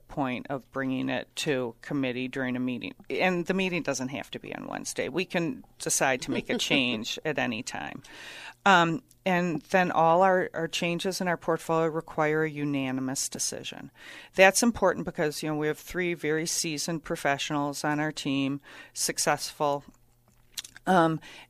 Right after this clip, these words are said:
Speaker 1: and we know that if there's one of us that has reticence about an idea, it requires more work to convince that last person. So that's how we get s-, something in the portfolio in a nutshell.
Speaker 2: <laughs>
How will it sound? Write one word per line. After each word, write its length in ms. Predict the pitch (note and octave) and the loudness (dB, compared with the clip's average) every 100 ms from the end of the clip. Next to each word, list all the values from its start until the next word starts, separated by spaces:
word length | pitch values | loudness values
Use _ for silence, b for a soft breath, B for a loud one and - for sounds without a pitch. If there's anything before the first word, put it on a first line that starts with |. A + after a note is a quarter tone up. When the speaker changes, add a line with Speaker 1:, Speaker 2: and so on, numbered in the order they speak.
| - | 0
Speaker 1:
and 400 | G3 F3 E3+ F#3 | 4 4 2 -2
we 160 | G3+ G#3+ | 2 4
know 280 | G3+ G3 F#3+ | 6 6 8
that 260 | F#3 - | 6 4
if 200 | E3+ - | 0 0
there's 280 | F3+ E3 - | 0 0 0
one 220 | E3+ E3+ | 2 2
of 120 | F#3 | 4
us 360 | G#3+ G#3+ G#3+ - | 6 6 4 -4
that 460 | - F3 D#3 - F3 | 2 6 6 4 -2
has 300 | E3+ D#3 D3 | 0 0 2
reticence 560 | D3 E3 - G#3+ G#3 | 4 4 2 0 2
about 340 | F#3+ F#3 F3 F3 | 0 4 4 6
an 220 | F3 F3 | 4 2
idea, 560 | F3 E3+ F#3 F3+ F3+ - B B B - - | 0 0 2 4 2 -2 B B B -6 2
it 100 | F3 | 2
requires 600 | D#3+ - D3+ C3+ C3+ - | 2 2 2 2 0 -2
more 220 | C#3+ C3 | -2 -2
work 360 | B2 C3 B2 - | 0 -2 -4 -8
to 140 | E3 | -8
convince 580 | - E3 C#3 B2+ A2+ - | -6 -4 -4 -4 -4 -6
that 340 | - C3+ A#2+ - | -2 -2 -2 -2
last 340 | G#2+ - - | -4 -4 -8
person. 560 | - - - - - C3+ | -8 -8 -8 -6 -8 -10
So 320 | - - A#2 - B B B B B B B B | -10 -4 -4 -4 B B B B B B B B
that's 200 | D3 C#3+ | -8 -4
how 120 | D#3 | -4
we 120 | D3 | -4
get 200 | D3 D3 | -6 -8
s-, 160 | - - - | -8 -8 -6
something 400 | - D#3 E3 D#3+ | -6 -2 -2 0
in 100 | E3 | -2
the 60 | |
portfolio 760 | - E3+ - F3 G3+ A3 - B2+ | 0 0 0 0 0 0 0 6
in 300 | - - E3+ | 6 8 6
a 100 | D#4+ | 6
nutshell. 600 | D4 - - - C#3 C3+ | 6 6 4 4 6 4
Speaker 2:
<laughs> 60 | B | B